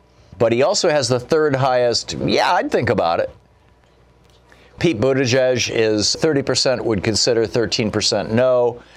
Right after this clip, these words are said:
Kamala Harris is about the same, thirty percent would consider, fourteen percent no. Beto is twenty-nine percent would consider, eighteen percent no. He's got very, very high negatives here.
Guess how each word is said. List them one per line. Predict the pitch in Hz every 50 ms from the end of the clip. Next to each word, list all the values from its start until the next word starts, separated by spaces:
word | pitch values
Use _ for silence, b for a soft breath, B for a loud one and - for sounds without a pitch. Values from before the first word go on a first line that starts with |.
| B B B B
Kamala | - 135 127 123 120 113 104 98
Harris | 113 117 117 113 107 - -
is | - -
about | 90 92 92 90 -
the | 90
same, | - - - 120 117 117 117 117
thirty | 107 - 117 107 101 101
percent | - 90 98 - 117 98 90
would | 101 107 110 110 95
consider, | 113 104 95 - - 107 104 107 101
fourteen | 95 - - 113 123 131 - - 107 92
percent | 85 87 82 - - 95 85 71 67
no. | 87 82 80 80 85 - - _ B B B B B B B B -
Beto | 117 127 127 131 131 131 127 120 120 - -
is | 104 95 92 90 -
twenty-nine | - - - 123 123 123 120 117 113 110 104
percent | 98 110 104 - 117 107 95 98
would | 104 104 104 95
consider, | - 107 95 - - 113 101 101 98 - -
eighteen | - 131 185 190 - - - 151 117 90
percent | - 98 - - 101 87 67 -
no. | 98 95 85 80 73 62 67 71
He's | 90 123 139 -
got | - 147 131 107
very, | 101 92 110 104 104 101
very | 92 95 98 92 90
high | 85 92 90
negatives | 87 82 82 80 73 69 76 71 65 -
here. | 73 69 69